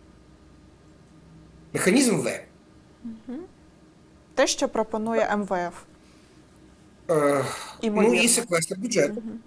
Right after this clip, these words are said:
Speaker 1: і
Speaker 2: Мгм.
Speaker 1: різати соціальні статті.
Speaker 2: Мгм. Мгм.
Speaker 1: Ну, знову ж таки, це отакий найгірший сценарій того всього, що я бачу. Найгірший. Цілком ймовірно, воно і не буде так. Цілком ймовірно, щось буде оптимістичне.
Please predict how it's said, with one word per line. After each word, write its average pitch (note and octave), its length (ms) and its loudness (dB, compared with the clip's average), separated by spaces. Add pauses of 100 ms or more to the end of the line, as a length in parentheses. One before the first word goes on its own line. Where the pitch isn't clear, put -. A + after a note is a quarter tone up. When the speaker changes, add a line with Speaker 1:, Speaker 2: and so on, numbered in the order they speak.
Speaker 1:
і G3+ 60 -4 (220)
Speaker 2:
Мгм. D#3 100 4
Speaker 1:
різати F3+ 280 0
соціальні D#3 400 0
статті. A#3+ 340 -6
Speaker 2:
Мгм. B3 180 -8 (200)
Мгм. B3 340 -10 (1800)
Speaker 1:
Ну, B3+ 220 2
знову G#3+ 240 4
ж - 100 -2
таки, B2 340 -8 (120)
це B3+ 520 4
отакий G3+ 520 0
найгірший F3+ 640 2
сценарій F#3+ 480 0
того D3+ 240 -6
всього, D#3 300 -2
що - 140 -8
я C#3+ 120 -4
бачу. C#4+ 340 0 (320)
Найгірший. F#3 560 0
Цілком A3+ 380 0
ймовірно, F3+ 800 -2 (920)
воно F3 220 0
і D#3 80 2
не C#3+ 100 -2
буде F#3+ 260 -6
так. C3+ 300 -8 (360)
Цілком F3+ 340 0
ймовірно, E3+ 320 2
щось D#3 200 0
буде C#3+ 200 -2
оптимістичне. C3+ 840 -2